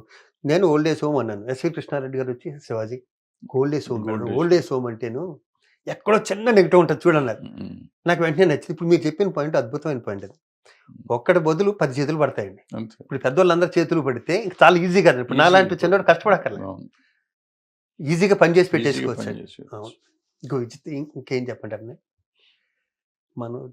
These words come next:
Speaker 1: మేము నాలాంటి వాడు వచ్చి కూడా నలభై ఏళ్ళు అయిపోతుంది నెక్స్ట్ ఇయర్.
Speaker 2: అవును.
Speaker 1: ఉం? మీరంటే గురువృద్ధుల నుంచి పెంచి ఎనభై ఏళ్ళ దాకా అయిపోయింది వచ్చి ఇక్కడ నుంచి.
Speaker 2: <laughs>
Speaker 1: వచ్చి, ఏ? ఇక్కడ మనం చెప్తే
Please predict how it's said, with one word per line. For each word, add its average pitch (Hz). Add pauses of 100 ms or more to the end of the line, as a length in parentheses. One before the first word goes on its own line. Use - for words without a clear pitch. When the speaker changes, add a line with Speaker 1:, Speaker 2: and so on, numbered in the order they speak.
(160)
Speaker 1:
మేము 117
నాలాంటి 120
వాడు 123
వచ్చి 117
కూడా 123
నలభై 113
ఏళ్ళు 117
అయిపోతుంది 110
నెక్స్ట్ 98
ఇయర్. 92
Speaker 2:
అవును. 98 (840)
Speaker 1:
ఉం? 117 (400)
మీరంటే 127
గురువృద్ధుల 127
నుంచి 127
పెంచి 131
ఎనభై 117
ఏళ్ళ 120
దాకా 135
అయిపోయింది 117
వచ్చి -
ఇక్కడ 120
నుంచి. - (160)
Speaker 2:
<laughs> -
Speaker 1:
వచ్చి, 147 (720)
ఏ? 160 (560)
ఇక్కడ -
మనం 165
చెప్తే 165